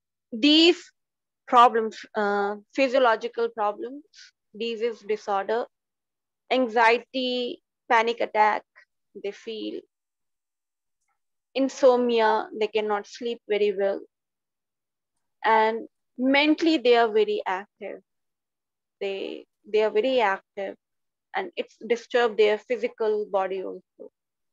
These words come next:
I think this much is clear till now. Vata people, Vata dominant personality, <coughs> their physiological, psychological, and their occupation and their problems.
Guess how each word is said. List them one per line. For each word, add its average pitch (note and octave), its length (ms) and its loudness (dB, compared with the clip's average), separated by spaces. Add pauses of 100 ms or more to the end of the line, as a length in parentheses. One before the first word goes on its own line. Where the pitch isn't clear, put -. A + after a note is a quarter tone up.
(540)
I F3 60 -4
think G#3 180 -8
this G#3+ 220 -4
much G#3+ 200 -4
is A3+ 140 0
clear A3+ 500 2 (560)
till A3+ 220 4
now. A#3 260 4
Vata G3+ 480 0
people, B3+ 340 0 (1080)
Vata A3 360 6
dominant G#3+ 520 4
personality, G#3+ 680 -4 (340)
<coughs> - 400 6
their G#3 360 2 (120)
physiological, G#3 840 -4 (160)
psychological, - 960 -6 (760)
and G#3+ 360 -2
their A3 180 -2
occupation A3+ 800 -8 (100)
and A3 220 -6
their G#3 240 0 (100)
problems. F#3 720 -6